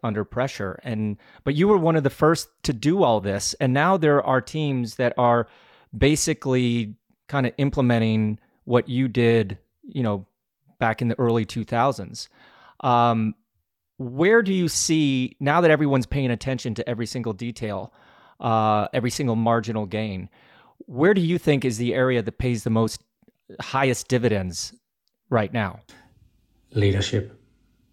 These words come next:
Speaker 2: Leadership, and make sure you teamwork as a team.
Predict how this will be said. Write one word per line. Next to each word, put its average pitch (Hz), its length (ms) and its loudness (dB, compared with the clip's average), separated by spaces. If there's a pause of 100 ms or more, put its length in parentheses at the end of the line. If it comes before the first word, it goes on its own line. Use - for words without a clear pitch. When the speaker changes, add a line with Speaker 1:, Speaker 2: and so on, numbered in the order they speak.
(2250)
Speaker 2:
Leadership, 110 640 2
and 104 200 0
make 98 200 -2
sure 110 280 0
you 101 160 -2
teamwork 98 520 -4
as 92 160 -6
a 101 40 -8
team. 95 400 -10